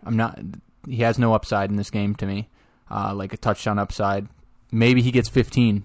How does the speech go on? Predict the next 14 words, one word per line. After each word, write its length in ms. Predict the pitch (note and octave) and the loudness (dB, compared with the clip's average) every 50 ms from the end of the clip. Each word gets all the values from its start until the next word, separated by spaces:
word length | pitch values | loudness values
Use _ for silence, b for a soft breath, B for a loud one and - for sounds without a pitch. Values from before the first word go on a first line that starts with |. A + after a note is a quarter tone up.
| - - - | -6 -2 0
That's, 220 | A2+ G#2+ - - | 0 0 0 0
that's, 260 | - B2+ A2+ A2 - - | 2 2 2 2 2 0
I 120 | A#2 G#2+ | 0 0
think, 200 | G#2 - A#2 G#2+ | 0 0 -2 -2
his 120 | A#2 G2+ | -2 -4
ceiling, 420 | - - A#2+ A2+ A#2 A#2+ A#2+ A#2 A2+ | -4 -2 0 2 2 2 2 0 0
and 360 | A2 G#2+ G#2 G#2+ G#2+ A2 b b b b b b | 0 -2 -2 -2 -2 -4 b b b b b b
I 120 | - G2+ G2 | -6 -4 -2
think 180 | - A2+ G#2+ | 0 0 0
his 120 | - A2+ - | 0 -4 -6
floor 340 | - - A2 A2+ A2+ A2 G2 | -4 0 2 4 4 4 2
is 220 | F#2 - - - - | 0 -2 -8 -14 -14
extremely 420 | G2+ - - - A2 G2 G2+ G2 F#2+ | -14 -12 -8 -4 -2 -2 -2 -2 -2
low. 260 | G2 G#2 G2+ - - | -4 -6 -8 -8 -10